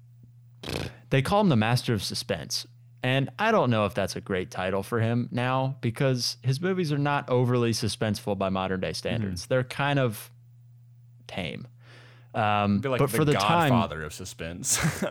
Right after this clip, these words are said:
Speaker 2: <laughs> is,
Speaker 1: Right.
Speaker 2: is more, is more accurate 'cause he kind of, you know, um, heralded
Speaker 1: He
Speaker 2: it.
Speaker 1: cre-, he created the whole idea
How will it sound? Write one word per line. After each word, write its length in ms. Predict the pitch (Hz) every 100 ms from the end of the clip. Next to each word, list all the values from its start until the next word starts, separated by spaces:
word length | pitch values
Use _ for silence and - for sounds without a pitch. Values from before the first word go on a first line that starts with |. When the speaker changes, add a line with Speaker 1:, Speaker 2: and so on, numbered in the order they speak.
| 131 - -
Speaker 2:
<laughs> 460 | 104 151 175 - -
is, 180 | 123 123
Speaker 1:
Right. 200 | 120 117
Speaker 2:
is 40 |
more, 260 | 113 101 101
is 160 | 95 107
more 140 | 107
accurate 440 | 90 98 - 92 87
'cause 140 | 107
he 100 | 113
kind 280 | 98 104 95
of, 180 | 92 -
you 140 | 104
know, 300 | 95 85 85 - - - - -
um, 640 | - 98 95 92 85 85 85 -
heralded 580 | - 143 127 107 92 87
Speaker 1:
He 60 | 123 175
Speaker 2:
it. 80 | -
Speaker 1:
cre-, 440 | - 160 135 139 - - -
he 140 | 135 143
created 840 | - 151 139 135 147 151 147 131 -
the 240 | 117 120 117
whole 340 | - 123 120
idea 640 | 110 98 90 95 90 71